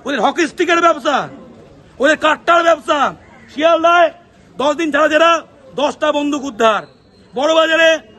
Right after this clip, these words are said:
পাঁচ দিন ছাড়া ছাড়া কুড়িটা বন্দুক উদ্ধার। কোথায়? পুরো একটা অস্ত্র ভান্ডার উদ্ধার। বাংলাকে ওরা ধ্বংস করতে নেমেছে। আমরা বাঙালি শত্রুদের ধ্বংস করব, এটা আমাদের শপথ। কারমাইকেল হোস্টেল,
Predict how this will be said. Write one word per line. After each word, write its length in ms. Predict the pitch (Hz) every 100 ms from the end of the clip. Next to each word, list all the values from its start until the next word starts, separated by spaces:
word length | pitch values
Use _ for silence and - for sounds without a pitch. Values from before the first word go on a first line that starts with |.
| -
পাঁচ 200 | 262 294
দিন 140 | 330
ছাড়া 200 | 269 294
ছাড়া 200 | 294 320
কুড়িটা 340 | 285 302 294 285
বন্দুক 320 | 277 277 254
উদ্ধার। 400 | 262 233 220 185 - - 262
কোথায়? 360 | 302 330 330
পুরো 400 | 233 320 320 320 - - - -
একটা 120 | 285
অস্ত্র 360 | 285 - 320
ভান্ডার 360 | 285 294 302 302
উদ্ধার। 400 | 285 226 240 202 151 _ _ _ _
বাংলাকে 420 | - 247 294 285 285
ওরা 120 | 277
ধ্বংস 260 | 233 269
করতে 260 | 277 269 269
নেমেছে। 460 | 262 254 247 214 143 - - - - -
আমরা 400 | 214 269 285 285
বাঙালি 400 | 247 254 269 277
শত্রুদের 440 | 202 240 277 254
ধ্বংস 280 | 247 226 247
করব, 420 | 240 240 240 220 185 226 185
এটা 220 | 226 254
আমাদের 340 | 240 240 226
শপথ। 440 | 190 220 269 320 311 - - -
কারমাইকেল 640 | - 240 277 285 285 277 240
হোস্টেল, 520 | 247 - 302 320